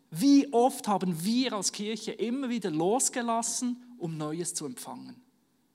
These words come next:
Wisst ihr, I C F Singen ist heute da, weil ihr uns fehlt in Schaffhausen. Wie viele haben wir auch dort ziehen lassen? Das waren für uns nicht nur finanziell, sondern vielmehr auch Menschen,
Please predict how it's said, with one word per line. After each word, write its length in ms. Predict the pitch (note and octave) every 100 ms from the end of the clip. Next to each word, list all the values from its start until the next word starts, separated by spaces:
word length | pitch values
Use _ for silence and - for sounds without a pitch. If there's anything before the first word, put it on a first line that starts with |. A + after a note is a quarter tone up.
| _ _ _ _ _ _ _ _ _ _ _ _
Wisst 220 | G#3 -
ihr, 140 | A#3 D#3
I 120 | G3
C 100 | A3
F 80 | -
Singen 380 | - G3 A3 F#3+
ist 180 | D3 -
heute 340 | E3 G3 F3+
da, 380 | D3+ D3+ F#3+ A#3 - - - _ _ _ _ _ _ _ _ _ _ _ _ _ _
weil 160 | D#3+
ihr 140 | F3 E3+
uns 180 | D3+
fehlt 380 | - D3 D3 D3
in 80 | B2+
Schaffhausen. 680 | C#3 C3 - D3 G#3 G3 C#3+ - _ _ _ _ _ _
Wie 140 | G#3
viele 560 | G#3+ G#3+ A3 G#3+ A3 G#3+ - - _ _ _ _ _ _ _ _ _ _
haben 200 | E3+ F#3+
wir 140 | F#3+
auch 140 | F3+ -
dort 320 | F#3 G#3+ -
ziehen 320 | - G3+ G#3
lassen? 420 | G#3 F3+ - - - _ _ _ _
Das 120 | - G3+
waren 240 | G3 F#3
für 220 | - F#3
uns 260 | F#3 G3 -
nicht 180 | F#3+ G3+
nur 80 |
finanziell, 680 | F3+ F3 E3 D3+ - E3+ A3
sondern 260 | G3+ F3+ D#3
vielmehr 480 | - F#3 G3+ G3+ D3+
auch 200 | E3 -
Menschen, 680 | D3+ D#3+ A3 - A#3 D3+